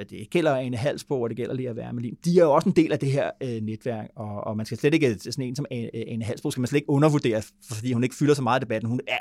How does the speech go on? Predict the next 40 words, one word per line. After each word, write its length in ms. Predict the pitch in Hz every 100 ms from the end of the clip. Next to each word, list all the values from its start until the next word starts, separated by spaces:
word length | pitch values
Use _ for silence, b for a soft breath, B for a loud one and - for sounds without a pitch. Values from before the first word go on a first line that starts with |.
| -
ekstremt 400 | 120 - 175 165
vigtigt 240 | 131 131 160
indad 260 | 160 147
til 300 | 131 135 131
i 40 | 131
partiet, 320 | 117 - 123
har 60 | 117
været 180 | 113
med 240 | 110 131 151 127
meget, 300 | 117 131 147
meget, 160 | 131
hun 80 | 117
har 40 | 113
været 100 | 123
næsten 200 | 131 -
elleve, 320 | 123 127 147
så 100 | -
vidt 120 | 113
jeg 60 | 127
husker, 260 | 113 - 139
ikke? 140 | 185 B B B B - 127
Øh, 60 | 120
en, 100 | 120 -
en 100 | 123
nøglefigur. 720 | 127 160 220 160 135 113 - B B B
Men 180 | 156 160
hun 220 | 160 180 -
er 240 | 185 226
ikke 160 | 196 185
den 140 | 180
der 80 | 170
meget 240 | 147 139 147
fremtrædende, 960 | - 175 - - 151 143 123 113 110 104
sådan 280 | 135 143
også 160 | 127 127 -
debatterende, 560 | 135 127 - 165 156
intellektuelle, 800 | 143 147 175 131 127 123 - 113 -
øh, 180 | 117 110
politiker, 280 | - 131 156
som, 180 | 139 127